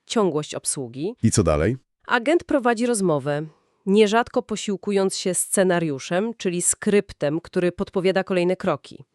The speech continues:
Speaker 1: Celem jest rozwiązanie problemu klienta.
Speaker 2: Od prostych pytań po w-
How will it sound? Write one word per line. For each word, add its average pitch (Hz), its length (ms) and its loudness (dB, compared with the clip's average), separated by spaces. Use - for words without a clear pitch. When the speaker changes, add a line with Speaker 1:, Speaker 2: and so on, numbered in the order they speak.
Speaker 1:
Celem 294 460 4
jest 220 440 2
rozwiązanie 196 800 4
problemu 165 440 0
klienta. 147 640 -4
Speaker 2:
Od - 200 0
prostych 127 560 2
pytań 131 440 4
po 104 200 4
w- - 100 -18